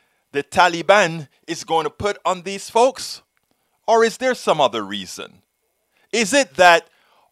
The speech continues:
all of these systems coalesce on this because as Biden moves us to get out of these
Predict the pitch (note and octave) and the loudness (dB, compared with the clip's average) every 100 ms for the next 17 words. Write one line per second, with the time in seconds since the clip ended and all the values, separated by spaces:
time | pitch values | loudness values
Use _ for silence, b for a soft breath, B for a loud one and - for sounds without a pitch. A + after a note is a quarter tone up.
0 | - A3+ B3+ B3 - E3+ D3 A#2+ G3 G#3 | 6 8 8 6 4 0 0 -4 -8 -8
1 | - - _ - - C4 B3 - F#3 C#3 | -10 -18 _ -16 -8 -6 -6 -2 -2 -2
2 | - - G#3 F#3+ E3+ G#3 G#3+ - - E3+ | -8 -8 2 2 4 2 0 -2 -6 -6
3 | C#3+ G3 F3+ - D#3+ G3+ F#3 C3+ - - | 0 0 0 -6 -4 2 4 4 0 -20
4 | b b E3 F3 - F#3 A3+ A#3 A#3 A3 | b b -4 -4 -2 0 2 2 -2 -4
5 | b b C3+ G3 F#3 - F3+ F#3 - - | b b -4 -2 -2 -2 2 2 0 -14
6 | - _ _ _ _ _ - D#3+ D3 _ | -20 _ _ _ _ _ -10 -8 -10 _
7 | _ _ _ C#3 D3 E3+ G#3 F#3+ F3 E3+ | _ _ _ -2 2 4 4 4 0 -4
8 | F3+ - | -10 -12